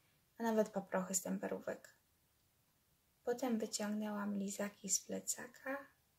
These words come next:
włożyłam je do szuflady i zasunęłam ją tak powoli, jakbym zamykała w jego trumnę.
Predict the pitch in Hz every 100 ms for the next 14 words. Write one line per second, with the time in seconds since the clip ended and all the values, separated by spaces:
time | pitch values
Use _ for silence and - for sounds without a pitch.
0 | _ _ _ _ _ _ _ _ - 220
1 | 208 208 208 190 190 185 185 - 202 -
2 | 208 214 262 269 269 _ _ _ _ _
3 | _ _ _ _ _ _ _ _ - 226
4 | 226 226 - 233 233 233 233 247 - 262
5 | - - 247 226 220 214 226 233 240 _
6 | _ _ _ _ - - - 233 - -
7 | - - - - - - - - - -
8 | 262 285